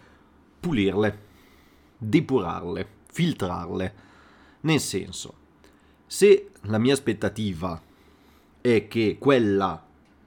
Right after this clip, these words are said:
che vado a incontrare sia la persona giusta, è un rischio, mi sto prendendo un, un grosso rischio inutile, perché in realtà non ho basi per dirlo.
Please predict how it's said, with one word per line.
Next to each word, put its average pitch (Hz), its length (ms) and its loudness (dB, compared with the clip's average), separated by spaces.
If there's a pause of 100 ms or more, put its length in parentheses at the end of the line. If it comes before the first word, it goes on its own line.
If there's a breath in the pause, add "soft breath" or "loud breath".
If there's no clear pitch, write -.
(240)
che 104 80 -6
vado 117 260 2
a 107 40 0
incontrare 101 640 0
sia 92 600 -6
la 123 200 2
persona 101 460 -6
giusta, 117 640 -2 (1500 soft breath)
è 104 140 -4
un 92 100 -2
rischio, 117 460 0
mi 92 80 -8
sto 110 160 -6
prendendo 107 640 -2
un, 107 120 -2
un 98 520 -2
grosso 117 400 -2
rischio 110 360 -2
inutile, 127 720 2 (320 loud breath)
perché 117 300 -2
in 98 80 -4
realtà 104 460 0
non 101 220 -2
ho 110 140 2
basi 101 760 0
per 90 200 -8
dirlo. 82 500 0